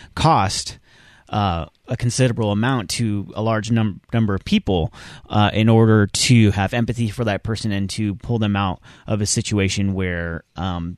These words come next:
they, they could not have gotten out of themselves. Uh, so there's general principles like that, but that, that doesn't necessarily mean that this specific,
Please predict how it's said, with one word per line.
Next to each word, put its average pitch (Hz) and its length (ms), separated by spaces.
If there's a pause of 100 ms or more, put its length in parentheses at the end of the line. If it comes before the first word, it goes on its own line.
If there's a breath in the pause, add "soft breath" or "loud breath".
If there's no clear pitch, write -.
they, 98 260
they 98 120
could 113 180
not 98 180
have 95 100
gotten 95 280
out 92 160
of 87 220 (140)
themselves. 101 840 (460 loud breath)
Uh, 123 140
so 190 140
there's 202 180
general 156 460
principles 98 600
like 90 280
that, 85 280 (380 loud breath)
but 127 160
that, 139 320 (180)
that 127 220
doesn't 143 320
necessarily 117 640
mean 120 300
that 98 220
this 123 180 (220)
specific, - 800